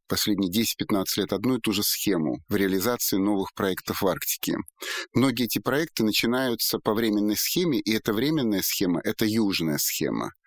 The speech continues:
Это Новопортовское месторождение, например, освоение. Временный вывоз южной традиционной схемой, использованной ещё в советское время. Потом, по мере становления проекта, строительства порта, терминала,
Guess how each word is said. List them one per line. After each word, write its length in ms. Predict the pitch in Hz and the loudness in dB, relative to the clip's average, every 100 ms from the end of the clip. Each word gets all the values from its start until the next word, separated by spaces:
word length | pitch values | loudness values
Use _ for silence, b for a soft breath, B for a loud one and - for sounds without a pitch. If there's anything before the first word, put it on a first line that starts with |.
| b | b
Это 200 | - - | -6 0
Новопортовское 760 | 104 85 78 110 - 95 - 92 | 2 2 0 -2 -2 -4 -2 -2
месторождение, 580 | 87 - 92 87 90 87 | -2 -2 -2 0 0 0
например, 380 | 82 90 87 85 | 0 0 0 0
освоение. 600 | - 90 85 82 87 85 B B B - | -2 0 0 0 -2 -4 B B B 0
Временный 460 | 117 120 107 104 | 2 4 2 2
вывоз 520 | 101 135 123 - - - | 0 0 0 -2 -2 -2
южной 460 | 104 123 107 104 95 | 0 2 2 0 0
традиционной 680 | 95 92 - 113 110 104 92 | 0 0 0 2 2 2 0
схемой, 460 | - 107 101 92 - B B | 0 0 2 -2 -6 B B
использованной 580 | 101 - 104 95 92 90 | -4 0 0 2 2 0
ещё 160 | - | 0
в 60 | 90 | -2
советское 420 | 92 87 - - | 0 0 -2 0
время. 320 | 87 76 71 - B B B - | 0 2 -2 -4 B B B 0
Потом, 520 | 117 117 160 190 175 - B B | 0 2 2 4 0 -4 B B
по 140 | - 120 | 2 4
мере 260 | 127 117 | 4 2
становления 680 | 104 - 110 110 107 98 92 | 0 0 2 2 2 2 0
проекта, 420 | 82 104 131 - 110 | 0 0 -2 -2 -2
строительства 680 | - 123 120 104 - 98 85 | 2 0 0 -2 -2 -2 0
порта, 400 | 120 120 110 98 | 2 2 0 -2
терминала, 760 | - 95 95 95 120 113 107 | -2 0 2 2 2 0 -2